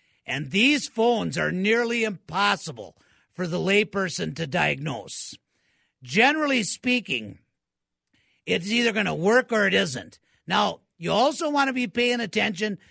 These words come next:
if you can connect with five G and two point four. My phones are set up with both. So as soon as I get a little bit farther away from my router or modem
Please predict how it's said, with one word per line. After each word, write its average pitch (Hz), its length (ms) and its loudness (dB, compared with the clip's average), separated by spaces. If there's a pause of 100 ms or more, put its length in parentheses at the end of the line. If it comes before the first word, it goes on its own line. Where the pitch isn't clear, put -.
(180)
if - 240 -2
you 247 160 -4
can 226 160 -6
connect 226 420 -2
with 190 220 -8
five 214 320 2
G 214 420 -4 (240)
and 208 320 -2
two 214 160 -4
point 185 420 -6
four. 147 380 -4 (400)
My 247 420 2
phones 247 320 0
are 220 120 0
set 214 280 0
up 202 180 -2
with 143 200 -4
both. 143 460 -6 (300)
So 165 240 -4
as 156 260 -4
soon 269 200 0
as 269 120 0
I 240 140 4
get 240 300 0
a 170 100 -6
little 233 220 0
bit 233 280 -2
farther 226 320 -2
away 202 280 0
from 202 240 -6
my 165 300 -4 (260)
router 190 520 0
or 151 220 -6
modem 143 560 -6